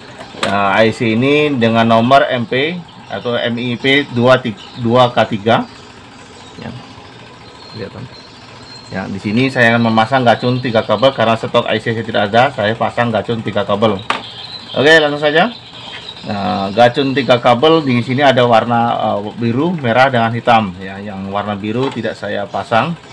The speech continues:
Tidak, warna hijau nih, warna biru nih. Ya. Dengan warna merah saya pasang di jalur kaki nomor lima. Jadi nomor lima.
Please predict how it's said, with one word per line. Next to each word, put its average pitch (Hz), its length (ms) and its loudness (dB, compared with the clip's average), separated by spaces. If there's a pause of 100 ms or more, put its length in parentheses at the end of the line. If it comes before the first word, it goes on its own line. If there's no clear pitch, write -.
(540)
Tidak, 87 240 -8
warna 98 400 -4
hijau 107 320 2
nih, 101 80 -4
warna 101 160 -6
biru 104 240 -8
nih. 110 160 -12 (2500)
Ya. 95 160 -8 (1120)
Dengan 127 800 2
warna 127 320 4
merah 143 480 4
saya 120 320 -2
pasang 143 480 0
di 120 320 -2
jalur 113 400 2
kaki 127 480 -2
nomor 113 320 2
lima. 113 400 0 (1400)
Jadi 107 240 -4
nomor 98 240 -6
lima. 127 480 0